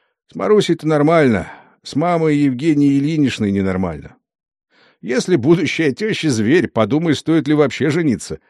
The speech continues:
Капитан наставительно поднял палец. «Пусть мой печальный пример будет тебе уроком, юноша. Теща —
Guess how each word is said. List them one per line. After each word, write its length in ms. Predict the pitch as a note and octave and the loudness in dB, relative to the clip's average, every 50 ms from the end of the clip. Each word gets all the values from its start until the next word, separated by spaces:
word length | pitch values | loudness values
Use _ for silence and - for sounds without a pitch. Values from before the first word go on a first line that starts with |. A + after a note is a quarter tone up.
| _ _ _ _ _ _ _ _ _ _ _ - | _ _ _ _ _ _ _ _ _ _ _ -18
Капитан 520 | - - - G#2 - - B2 C3 C3 B2+ | -16 -10 -10 -8 -2 0 0 2 4 4
наставительно 760 | C3 B2 - - - B2 A2 G#2+ A#2+ A#2+ - B2 A#2 A2+ G2+ | 2 2 0 -2 0 0 2 2 2 0 0 0 -2 -2 -2
поднял 400 | - B2 A#2 A2+ G2 A#2 A2+ - | -2 -2 -2 -2 0 -2 -2 -2
палец. 480 | - G2 E2+ - - - - - - _ _ _ _ _ _ _ _ - | -2 -6 -6 -6 -10 -16 -20 -20 -20 _ _ _ _ _ _ _ _ -10
«Пусть 300 | G#2 A#2+ C#3 C3 - C3 | -6 -4 -4 -4 -2 0
мой 160 | C#3+ C#3+ C3 | 2 2 2
печальный 560 | A2 C3+ B2+ - - C#3 C#3 C3+ C3 C3 A#2+ | 0 -2 -4 0 0 2 2 4 2 2 2
пример 420 | - A2+ A#2+ A#2 A#2 B2+ C#3+ C3 A#2+ | 0 0 2 4 4 4 4 4 2
будет 320 | A#2 B2+ G#2+ A2+ G2 - | 0 0 0 0 -2 -2
тебе 220 | - A#2+ G#2+ A2+ | -4 -2 0 2
уроком, 440 | A2 A2+ A2+ A#2 A#2+ G#2+ - G#2+ G2+ | 2 2 2 2 2 0 0 0 -2
юноша. 540 | F#2+ E2+ F#2 F2+ E2 D#2+ - - - - - _ _ _ _ _ _ _ _ _ | -2 -2 -4 -6 -6 -8 -12 -12 -16 -18 -18 _ _ _ _ _ _ _ _ _
Теща — 460 | - F#3 G#3 G3+ - - - D#3+ D#3+ | 0 2 4 4 4 2 0 -2 -2